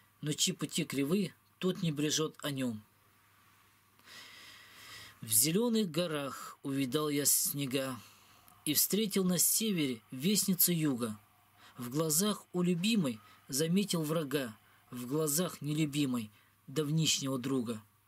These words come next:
В дом близкий зашёл я – но совесть поправ.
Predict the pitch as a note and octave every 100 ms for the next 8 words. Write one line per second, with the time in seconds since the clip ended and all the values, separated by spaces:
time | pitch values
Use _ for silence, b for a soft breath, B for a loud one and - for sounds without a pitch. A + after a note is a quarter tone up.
0 | _ _ _ _ B B - B2+ D3 B2+
1 | C#3+ F3 E3 - C#3+ D3+ - - F#3+ D#3+
2 | A#2+ G#2 - b b C3+ D3+ C#3+ - G#3+
3 | G#3 F#3 - E3 - C#3 B2+ -